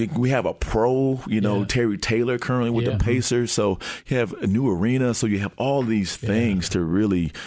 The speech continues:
Speaker 1: you know, just pitch that, that, you know, you're just lucky to, to, to be able to be a part of and to sell it.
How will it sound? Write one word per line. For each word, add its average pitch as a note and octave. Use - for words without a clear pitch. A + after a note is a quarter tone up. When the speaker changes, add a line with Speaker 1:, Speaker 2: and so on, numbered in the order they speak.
Speaker 1:
you F#2
know, E2+
just -
pitch -
that, D#2
that, D2+
you F2
know, E2+
you're E2
just E2
lucky D#2+
to, D2+
to, D#2+
to F2
be E2+
able E2
to D#2
be E2+
a E2+
part E2+
of D#2
and D#2
to -
sell F2+
it. -